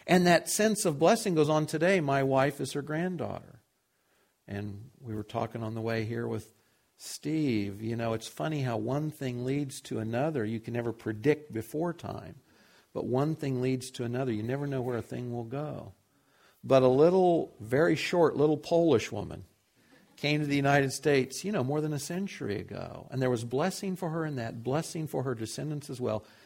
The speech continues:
counting the cost, leaving everything, everyone behind to start a new life in a new world. No small thing. A story many people have heard, I know, and I just want to repeat this morning,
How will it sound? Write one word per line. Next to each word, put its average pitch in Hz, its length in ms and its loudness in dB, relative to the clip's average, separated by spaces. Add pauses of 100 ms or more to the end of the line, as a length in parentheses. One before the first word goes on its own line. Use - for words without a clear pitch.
(140)
counting 160 380 2
the 175 60 0
cost, 127 460 2
leaving 123 400 0
everything, 139 720 2
everyone 165 520 2
behind 113 580 -4 (440)
to 131 100 -2
start 120 320 0
a 117 40 -2
new 117 200 -2
life 120 420 -4
in 107 80 -10
a 107 60 -8
new 107 200 -6
world. 123 500 -10
No 117 140 -4
small 120 380 -10
thing. 147 400 -14 (1120)
A 139 60 2
story 214 320 6
many 190 220 4
people 143 300 2
have 120 120 4
heard, 190 300 2
I 131 100 4
know, 156 280 4
and 127 100 2
I 131 60 2
just 131 220 -6
want 139 120 0
to 127 40 2
repeat 123 380 -2
this - 240 -6
morning, 139 440 0